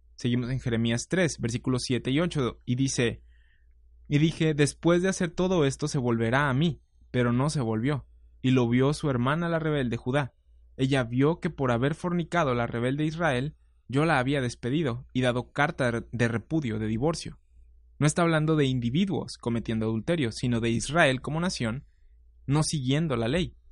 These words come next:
Tenían un contrato y no lo estaban cumpliendo.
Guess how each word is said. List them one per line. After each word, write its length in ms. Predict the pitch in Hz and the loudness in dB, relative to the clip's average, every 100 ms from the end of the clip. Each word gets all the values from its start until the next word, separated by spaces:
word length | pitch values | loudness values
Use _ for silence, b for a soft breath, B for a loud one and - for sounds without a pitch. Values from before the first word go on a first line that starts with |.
| - _ - | -20 _ -2
Tenían 420 | 127 131 127 135 - | 2 4 2 0 2
un 180 | 151 | 2
contrato 600 | 156 196 165 131 - 147 - | 4 2 2 0 0 -4 -2
y 140 | 131 | 2
no 180 | 131 143 | 2 2
lo 100 | 160 | 0
estaban 360 | 131 113 107 110 | -2 -4 -4 -4
cumpliendo. 560 | 139 131 220 254 - | -6 -4 -4 -4 -10